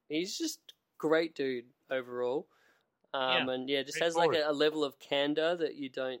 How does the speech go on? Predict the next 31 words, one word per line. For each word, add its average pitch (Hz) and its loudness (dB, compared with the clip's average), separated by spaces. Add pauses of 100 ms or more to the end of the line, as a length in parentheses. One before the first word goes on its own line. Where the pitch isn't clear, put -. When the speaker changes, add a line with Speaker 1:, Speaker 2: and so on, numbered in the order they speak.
Speaker 1:
get - -8 (560)
from 131 -10
anyone 123 -4
else. 117 -6
But, - -12
yeah, 143 2
I 135 0
thought 170 0
he 147 -2
was 143 -4
really 131 -4
the 123 -10
best 123 -10
part 127 -6
about 120 -10
this, - -14 (1000)
this, - -12
um, 120 -8 (240)
special. 131 -8
But 143 -6
Speaker 2:
Agreed. 135 0
Speaker 1:
then, 135 -4
yeah, 131 0 (400)
when 135 -2
they 131 2
brought 147 0 (500)
Tom 156 4
into 160 0
the 156 2
room 151 4
and, 139 -4